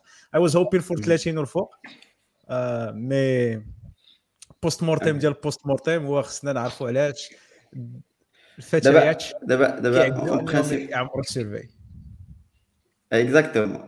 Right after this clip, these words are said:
Speaker 2: د-، دونك بحال لا، هنا في هذا السيرفي بدات كتغفليكتي الناس اللي هما اوبن للكوميونيتي، حتى الا شفتي في، راك انت عارف هاد القضيه هادي في الدي سي جروب، بيتيتر كانوا البنات خمسة وعشرين في المية او ماكس، ياك؟ ك-، ك-،
Speaker 1: يا.
Speaker 2: كعدد يعني.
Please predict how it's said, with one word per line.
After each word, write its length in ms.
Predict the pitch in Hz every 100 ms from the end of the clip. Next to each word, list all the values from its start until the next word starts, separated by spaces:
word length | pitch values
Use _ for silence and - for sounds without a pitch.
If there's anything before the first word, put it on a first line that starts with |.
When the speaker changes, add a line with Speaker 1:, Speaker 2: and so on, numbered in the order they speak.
| -
Speaker 2:
د-، 300 | - - 120
دونك 260 | 135 135
بحال 360 | 107 123 135 135
لا، 380 | 135 - - - - -
هنا 280 | - 120 131
في 60 | 135
هذا 80 | 127
السيرفي 340 | - 139 147
بدات 300 | 147 147 151
كتغفليكتي 760 | - 139 131 147 143 139 - 139
الناس 320 | 139 170 -
اللي 200 | 131 131
هما 180 | 131 127
اوبن 320 | 160 160 139
للكوميونيتي، 600 | 117 117 113 101 101 107
حتى 240 | - 127
الا 120 | 127
شفتي 240 | 127 - 120
في، 160 | - - - - -
راك 140 | - 110
انت 140 | 113
عارف 240 | 110 123 117
هاد 80 |
القضيه 360 | - 110 110 110
هادي 160 | 110 107
في 60 |
الدي 200 | - 113
سي 340 | 113 104 - - _ -
جروب، 360 | 113 147 - -
بيتيتر 300 | 117 120 -
كانوا 520 | 110 107 104 101 - _ _ - _ _ _ -
البنات 500 | 98 98 120 131 120 - -
خمسة 160 | 110 113
وعشرين 240 | 90 107
في 100 | -
المية 240 | 90 - - _ 95
او 40 |
ماكس، 280 | 98 - - _ 113
ياك؟ 200 | - _ _ _ _ _ _ _
ك-، 80 | 107
ك-، 200 | - -
Speaker 1:
يا. 220 | 117 101
Speaker 2:
كعدد 480 | 92 107 110 113 98
يعني. 440 | 98 85 - -